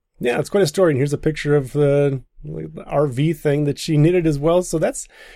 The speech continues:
how, what kind of a structure do you think that is? You can't just, like, knit and it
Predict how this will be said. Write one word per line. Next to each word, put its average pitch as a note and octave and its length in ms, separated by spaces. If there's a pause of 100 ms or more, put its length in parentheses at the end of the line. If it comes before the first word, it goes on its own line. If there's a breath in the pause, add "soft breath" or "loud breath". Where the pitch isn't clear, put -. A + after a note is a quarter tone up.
(140)
how, B3 180
what B3 420
kind - 120
of A3+ 80
a - 40
structure - 540
do C3 100
you C3+ 100
think D3+ 380
that C#3 260
is? C#3+ 240
You B2 60
can't F#3 200
just, D#3 160
like, C#3+ 140
knit B2+ 320
and C3+ 140
it C3 160